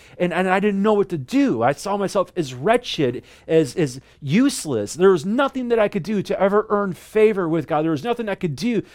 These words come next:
to bring to the table of reconciliation with God. It had to have been him, and I didn't even know if he could or if he would. And he discovered Jesus. In other words,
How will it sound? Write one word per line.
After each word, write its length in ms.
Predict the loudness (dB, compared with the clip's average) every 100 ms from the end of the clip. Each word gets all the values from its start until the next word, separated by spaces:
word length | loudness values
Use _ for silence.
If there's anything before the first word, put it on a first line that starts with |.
| -16
to 120 | -6 -6
bring 400 | 0 2 2 0
to 180 | 0 2
the 100 | 0
table 560 | -2 0 0 2 2
of 260 | 2 0 -2
reconciliation 920 | -4 -4 -4 0 2 2 0 0 -4
with 160 | -6 -2
God. 240 | 0 0 -4 -20 _
It 160 | 0 0
had 300 | 2 0 0
to 100 | -4
have 80 | -4
been 180 | -4 -4
him, 280 | -2 -2 -4 -12 -6
and 80 | -2
I 80 |
didn't 160 | 0 0
even 220 | 0 -4
know 180 | 0 2
if 240 | 2 0
he 160 | -2 -8
could 560 | -8 0 2 2 -2 -16 _ _ _ _ _ _ -2
or 160 | 4 4
if 160 | 4
he 160 | -4 -6
would. 600 | -6 -4 -2 -2 -6 -14 _ _ _ _ _ _ _ _ -8
And 140 | -4
he 80 | 0
discovered 580 | -2 0 -2 0 -2 -4
Jesus. 580 | -4 -2 -2 -4 -6
In 100 | 0
other 200 | 2 2
words, 240 | 0 -2